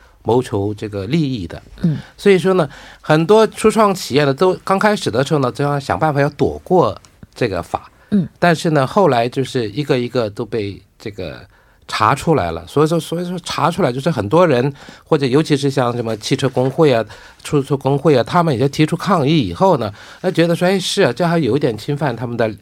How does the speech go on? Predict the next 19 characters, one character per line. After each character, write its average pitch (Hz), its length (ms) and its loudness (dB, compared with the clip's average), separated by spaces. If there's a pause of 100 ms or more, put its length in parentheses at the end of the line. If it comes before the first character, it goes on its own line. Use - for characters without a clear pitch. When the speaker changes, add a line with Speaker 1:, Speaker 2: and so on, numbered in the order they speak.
(120)
Speaker 1:
利 139 100 -2
益。” 104 240 -6 (260)
所 - 160 2
以 185 80 6
说 175 200 2
呢， 143 160 0 (180)
一 196 160 0
个 208 160 6
一 165 100 2
个 147 300 0 (300)
慢 175 160 0
慢 170 120 2
慢 165 140 2
慢 156 140 0
都 165 100 0
被 170 120 0
退 214 280 2
出 - 240 -6
了。 92 100 -12